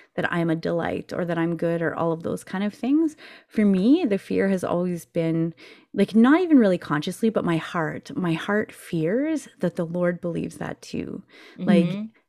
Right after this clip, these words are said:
Speaker 1: that
Speaker 2: Mm-hmm.
Speaker 1: he, you know, so, like, it's like there's this invitation to trust him, but then I'm like, "But I
Speaker 2: Nope.
Speaker 1: can't," like, "But what, but what if he, what if he doesn't?"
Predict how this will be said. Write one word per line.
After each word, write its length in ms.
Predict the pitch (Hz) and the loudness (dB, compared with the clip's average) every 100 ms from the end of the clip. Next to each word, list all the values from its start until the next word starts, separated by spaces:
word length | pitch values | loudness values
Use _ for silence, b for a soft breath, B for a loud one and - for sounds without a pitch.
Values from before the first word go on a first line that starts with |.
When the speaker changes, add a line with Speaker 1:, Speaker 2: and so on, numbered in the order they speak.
| _ | _
Speaker 1:
that 200 | 175 185 | -2 -2
Speaker 2:
Mm-hmm. 420 | 214 220 190 190 | -2 -6 -4 0
Speaker 1:
he, 200 | 190 180 - | 0 -2 -2
you 120 | 180 | -2
know, 220 | 170 247 | -2 -2
so, 200 | 269 208 | -2 -2
like, 220 | 180 170 - | 0 0 -2
it's 180 | 185 - | -6 -4
like 160 | 180 | -2
there's 200 | 185 190 | -2 -2
this 200 | 185 175 | -4 -6
invitation 560 | - 185 170 175 - 160 | -4 -4 -4 -6 -4 -6
to 100 | 160 | -6
trust 380 | - 170 180 - | -6 -6 -6 -6
him, 180 | 151 160 | -6 -4
but 160 | 160 | -4
then 120 | 165 160 | -2 -2
I'm 160 | 156 | 0
like, 280 | 156 160 - B B B B B - 175 - | 0 -2 -6 B B B B B -14 -10 -2
"But 160 | 185 | 0
I 80 | 180 | 0
Speaker 2:
Nope. 20 | |
Speaker 1:
can't," 300 | 180 254 - | -2 -6 -6
like, 360 | 208 180 175 - - | -2 0 -2 -6 0
"But 100 | 202 | 2
what, 460 | 196 240 269 - | 4 4 4 0
but 120 | 202 180 | 0 2
what 220 | 190 220 | 4 4
if 120 | 233 | 2
he, 440 | - - 202 196 - 185 | -4 -4 -2 0 -2 -4
what 160 | - 214 | 0 2
if 100 | 226 | 2
he 160 | - 214 | 0 -2
doesn't?" 540 | 170 175 190 214 175 | -2 -4 -2 0 0